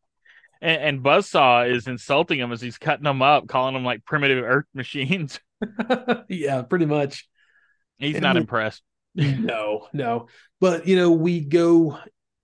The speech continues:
Speaker 2: right into another issue of Machine Man.
Speaker 1: Yes.
Speaker 2: The, uh, <sighs>
Speaker 1: This
Speaker 2: this
Speaker 1: is a continuing story from last time where, you know, he had the guy's dad dying and he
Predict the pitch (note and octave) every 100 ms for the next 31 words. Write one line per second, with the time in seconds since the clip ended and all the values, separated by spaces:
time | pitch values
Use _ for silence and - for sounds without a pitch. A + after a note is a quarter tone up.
0 | - E3 F3+ E3+ E3+ D#3+ - E3 E3 E3
1 | - C3+ C3+ C#3 D#3 C#3+ C#3 - C#3+ C#3
2 | C#3 C3 C#3 C#3+ - B2+ A#2 G#2+ G#2+ G#2+
3 | A#2 A#2 _ - - A2 C3 A2+ G#2 -
4 | - - _ _ _ - B2 B2+ A#2 A2
5 | G#2+ A2+ - _ _ _ _ _ - -
6 | - - - - - - _ _ C3+ C#3+
7 | C3+ C3+ C#3 A#2+ - C#3 - F#3+ G3 D#3
8 | B2+ - C3 A#2+ B2 A#2 C3 C#3 - B2
9 | G#2 G2 G2 A2+ G#2+ G#2+ A2 G#2+ G#2 G#2
10 | A2+ - _ _ - B2+ C3 B2 A#2+ B2+
11 | C3 B2+ A#2+ C3 C3+ B2+ A#2+ B2+ B2+ B2+
12 | B2+ B2 A#2+ A#2+ A#2+